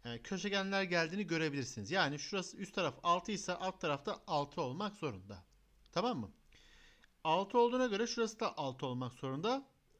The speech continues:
E A da altı olmak zorunda. E,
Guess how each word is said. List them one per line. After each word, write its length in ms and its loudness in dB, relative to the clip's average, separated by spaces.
E 160 0
A 260 4
da 200 2
altı 320 2
olmak 360 0
zorunda. 400 -4
E, 220 0